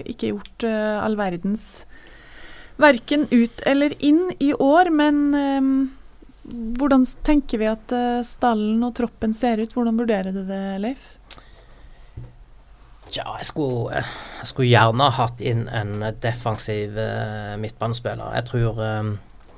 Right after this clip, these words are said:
Speaker 2: Winks, eh, altså han er, det er skadeutsatt fortsatt, og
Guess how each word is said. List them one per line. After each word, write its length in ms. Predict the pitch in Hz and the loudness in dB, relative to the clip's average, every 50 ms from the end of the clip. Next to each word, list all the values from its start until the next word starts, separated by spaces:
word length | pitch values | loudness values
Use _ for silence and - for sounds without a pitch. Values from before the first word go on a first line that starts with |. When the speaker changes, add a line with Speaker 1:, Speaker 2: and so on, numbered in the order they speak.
| - - - - - - | -20 -20 -20 -20 -18 -2
Speaker 2:
Winks, 640 | - 139 147 151 - - - - - - - - - - - | 0 0 0 0 -2 -4 -4 -2 -2 -2 -4 -6 -6 -8 -4
eh, 640 | 127 113 110 113 113 110 110 110 113 117 110 107 110 | -2 0 0 0 0 0 -2 -2 -2 -2 -2 -4 -4
altså 220 | 117 117 123 117 107 | -6 -4 -2 -2 0
han 140 | 117 131 135 | 0 0 0
er, 100 | 139 139 | 0 0
det 120 | 117 135 | 0 0
er 80 | 135 - | -2 -2
skadeutsatt 680 | - - 139 123 120 120 139 175 170 - - 120 - - | 2 4 4 4 4 2 0 -4 -4 -2 -2 -4 -4 0
fortsatt, 540 | - 143 139 - - - 117 110 - - - | 0 0 0 0 -2 -2 -4 -4 -4 -6 -4
og 260 | 117 117 117 113 113 | -2 -2 -2 -2 -4